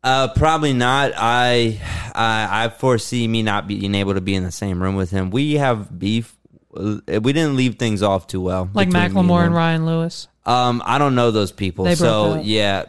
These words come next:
Speaker 1: maybe.
Speaker 2: Yeah.
Speaker 1: They broke up. For real, they broke up?
Speaker 2: Yeah, they haven't been together in a minute.
Speaker 1: Why? Why'd they break up?
Speaker 2: Macklemore and Ryan Lewis?
Speaker 1: Yeah.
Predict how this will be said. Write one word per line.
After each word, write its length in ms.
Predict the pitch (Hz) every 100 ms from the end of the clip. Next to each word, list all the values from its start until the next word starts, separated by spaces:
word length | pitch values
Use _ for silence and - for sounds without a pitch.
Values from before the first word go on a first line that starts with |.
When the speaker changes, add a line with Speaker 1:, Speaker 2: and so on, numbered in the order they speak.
| - 120
Speaker 1:
maybe. 520 | 120 156 127 135 - _
Speaker 2:
Yeah. 300 | 160 156 156
Speaker 1:
They 160 | - 139
broke 300 | 165 185 160
up. 420 | 156 73 78 101
For 140 | 143 151
real, 180 | 208
they 120 | 220 214
broke 260 | 240 233
up? 360 | 311 320 - _ _ _ -
Speaker 2:
Yeah, 300 | 190 285 185
they 140 | 202
haven't 180 | 294 170
been 100 | 170
together 280 | 170 180 202
in 100 | 214
a 40 |
minute. 300 | 269 339 - _ _
Speaker 1:
Why? 360 | 151 220 277 -
Why'd 200 | 113 160
they 60 |
break 200 | 180 202
up? 100 | 240
Speaker 2:
Macklemore 320 | 247 254 277
and 80 | 269
Ryan 260 | 262 269 262
Lewis? 520 | 294 392 466 - - -
Speaker 1:
Yeah. 260 | 160 214